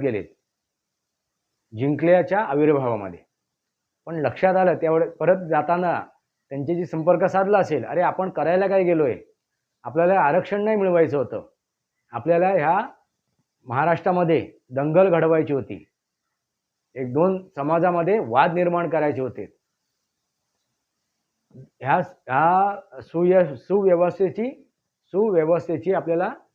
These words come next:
काय करायची होती? अं, सुव्यवस्था आपल्याला ढासळायची होती. कारण गृहमंत्री कोण आहेत? देवेंद्र फडणवीस.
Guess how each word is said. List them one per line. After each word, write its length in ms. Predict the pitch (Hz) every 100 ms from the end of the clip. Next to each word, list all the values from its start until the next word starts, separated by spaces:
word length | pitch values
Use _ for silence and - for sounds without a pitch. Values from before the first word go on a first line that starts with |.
| _ _ 135
काय 160 | 143
करायची 400 | 156 165 165 160
होती? 480 | 160 156 202 277 _ _ _ _ _ _ _ _ _ _ _ _ _ _ _ _ _ _ _ _ _ _
अं, 720 | 143 147 151 151 147 143 143 147 _ _ _ _ _
सुव्यवस्था 640 | 180 190 190 190 185 190
आपल्याला 260 | 165 190 214
ढासळायची 560 | 139 120 185 208 180
होती. 420 | 147 120 101 - _ _ _ _ _ _ _ _ _ _ _ _ -
कारण 320 | 117 160 170
गृहमंत्री 500 | 123 151 180 160 180
कोण 180 | 175 170
आहेत? 160 | 220 - 113
देवेंद्र 340 | 127 139 143 127
फडणवीस. 480 | 123 117 95 82